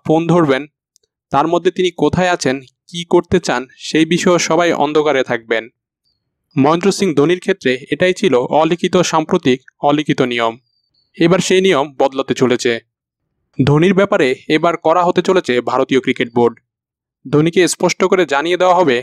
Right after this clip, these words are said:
তাকে টানা খেলতে হবে অন্যদের মতোই, মাঝে মাঝে ছুটি নেওয়ার দিন শেষ।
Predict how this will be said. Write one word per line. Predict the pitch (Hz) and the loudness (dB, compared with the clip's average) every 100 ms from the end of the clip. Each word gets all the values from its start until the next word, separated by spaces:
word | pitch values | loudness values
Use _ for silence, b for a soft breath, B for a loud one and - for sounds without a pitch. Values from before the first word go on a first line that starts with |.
| - - | -6 -6
তাকে | 143 - | -4 -4
টানা | 160 151 170 | -2 -2 -2
খেলতে | - 175 190 | -2 0 2
হবে | 175 139 | 2 2
অন্যদের | 139 135 131 127 | 0 -2 -2 0
মতোই, | 123 123 120 120 - _ _ _ - | 0 2 2 0 -8 _ _ _ -6
মাঝে | 127 147 185 | 0 0 2
মাঝে | 196 151 139 | 0 2 0
ছুটি | - 156 175 | 0 -2 0
নেওয়ার | 180 175 | 0 0
দিন | 151 131 | -2 -4
শেষ। | - 123 117 | -2 -2 -2